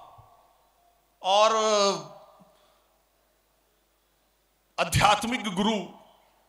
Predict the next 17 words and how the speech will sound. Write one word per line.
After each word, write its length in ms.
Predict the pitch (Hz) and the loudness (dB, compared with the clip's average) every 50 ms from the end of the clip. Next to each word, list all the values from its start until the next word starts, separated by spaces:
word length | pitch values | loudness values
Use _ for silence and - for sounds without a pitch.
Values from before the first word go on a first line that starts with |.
| _ _ _ _ _ _ _ _ _ _ _ _ _ _ _ _ _ _ _ _ _ _ _ _ _ _ _ _ _ _ _ _ _ - - | _ _ _ _ _ _ _ _ _ _ _ _ _ _ _ _ _ _ _ _ _ _ _ _ _ _ _ _ _ _ _ _ _ -8 -6
अगर 220 | 202 214 240 262 247 | -4 -2 0 -2 -2
इतना 320 | 214 196 214 220 254 262 | -2 -4 -4 -4 -2 -2
ही 500 | 240 233 262 262 262 269 262 262 254 240 240 269 - - - _ _ _ _ _ _ _ _ _ _ | 0 -2 -2 -2 -2 -2 -2 -2 -4 -6 -8 -12 -16 -20 -20 _ _ _ _ _ _ _ _ _ _
कुछ 420 | - 254 247 - - 220 - - - | -10 -8 -6 -4 -6 -6 -6 -8 -6
चमत्कार 680 | - 185 202 233 240 - - 233 214 220 226 233 226 220 | -6 -2 -2 -4 -4 -4 -2 0 2 4 4 4 2 0
या 160 | 214 208 202 | 0 -2 -2
कुछ 420 | 202 202 - 226 220 - - - | -2 -4 -10 -10 -10 -10 -8 -6
ऐसी 280 | 180 190 185 - 247 226 | -6 -8 -6 -8 -10 -8
शक्ति 480 | - - 196 196 - - 247 233 226 | -8 -8 -8 -10 -10 -12 -12 -8 -4
या 80 | 226 220 | -4 -4
कुछ, 380 | 220 220 254 - - - - - | -4 -6 -10 -8 -8 -8 -8 -8
कुछ 320 | - - 277 285 - - - | -10 -12 -10 -8 -8 -6 -4
तो 100 | 311 302 | -4 -4
भी 140 | 311 285 277 | -4 -2 -2
अगर 220 | 254 247 254 254 | -2 -2 -2 -4
ऐसा 440 | 254 240 233 226 - 240 240 202 - | -2 -4 -6 -6 -2 -2 -2 0 2
है, 340 | 190 196 196 202 190 160 123 | 4 4 4 4 2 0 -4